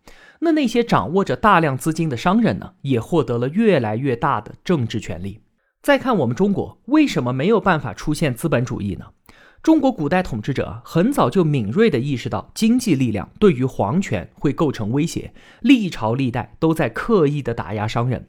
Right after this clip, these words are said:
在权力至上的中国，哪里有什么私有产权的概念？权力随时都可以剥夺掉人们手上的财富。从秦始皇开创帝制以来，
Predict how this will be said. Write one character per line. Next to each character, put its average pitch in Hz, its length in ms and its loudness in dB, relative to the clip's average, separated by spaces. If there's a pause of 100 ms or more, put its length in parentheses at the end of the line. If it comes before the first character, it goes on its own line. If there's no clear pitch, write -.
(420)
在 320 120 2
权 185 240 2
力 233 80 2
至 196 140 0
上 180 160 0
的 123 60 -2
中 170 180 4
国， 110 300 -6
哪 135 240 0
里 226 100 2
有 175 140 6
什 143 120 -4
么 113 80 -4
私 175 240 -2
有 147 140 2
产 120 180 0
权 104 160 -6
的 113 80 -2
概 117 200 -2
念？ 64 180 -12 (180)
权 147 300 0
力 233 220 -2
随 170 320 -2
时 208 160 -2
都 165 120 2
可 156 160 -2
以 131 80 2
剥 214 320 0
夺 123 160 2
掉 123 200 -2
人 123 180 -2
们 139 160 -2
手 98 180 -6
上 123 200 -4
的 104 40 -4
财 87 220 -10
富。 - 260 -10 (460)
从 269 180 4
秦 269 220 -2
始 220 100 -4
皇 143 200 0
开 220 200 0
创 196 220 0
帝 202 160 -2
制 139 140 -2
以 92 100 -6
来， - 220 -14